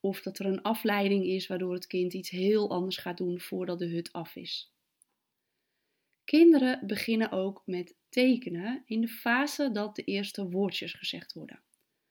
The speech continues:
De ontwikkeling van een kind zie je terug in de tekeningen die het maakt. De motoriek,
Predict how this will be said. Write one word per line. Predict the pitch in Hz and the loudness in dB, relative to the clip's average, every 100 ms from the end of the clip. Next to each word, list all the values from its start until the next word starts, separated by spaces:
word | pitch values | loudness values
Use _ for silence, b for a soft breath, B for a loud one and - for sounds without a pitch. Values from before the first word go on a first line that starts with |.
| b b b _ | b b b _
De | - | 0
ontwikkeling | 247 226 285 359 311 277 | 2 4 4 6 4 4
van | 226 | 0
een | 214 | -4
kind | 202 202 220 233 | -2 0 0 -2
zie | - - 254 | -2 4 6
je | 262 | 4
terug | - 196 220 - | 2 -4 -4 -4
in | 196 202 208 | -2 -2 -2
de | 185 185 185 | -4 -4 -6
tekeningen | 214 208 202 170 175 180 | -4 -2 -2 -6 -6 -8
die | 180 | -10
het | 175 | -10
maakt. | 170 165 - _ _ _ _ _ _ _ _ _ | -10 -12 -14 _ _ _ _ _ _ _ _ _
De | 190 | -4
motoriek, | 180 175 196 220 311 320 - | -2 0 2 8 8 6 -2